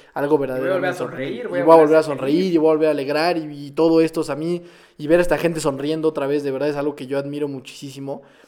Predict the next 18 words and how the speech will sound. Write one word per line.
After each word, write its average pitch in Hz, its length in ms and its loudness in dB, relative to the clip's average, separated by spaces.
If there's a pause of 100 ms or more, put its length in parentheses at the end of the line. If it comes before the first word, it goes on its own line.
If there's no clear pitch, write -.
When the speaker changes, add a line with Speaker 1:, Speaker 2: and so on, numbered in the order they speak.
(140)
Speaker 1:
y, 139 220 -16
y 139 40 -14
se 131 140 -12
me 143 120 -8
hace 143 120 -10
algo 139 220 -6
verdaderamente 127 580 -10
extraordinario. 127 640 -8 (400)
Y 175 260 -8 (440)
ot-, 220 240 0
creo 220 120 -2
que 254 60 2
hay 247 100 6
otra 220 180 0
cosa, 185 220 -2
otro 180 140 -6
punto 175 200 -6
importante. 139 680 -8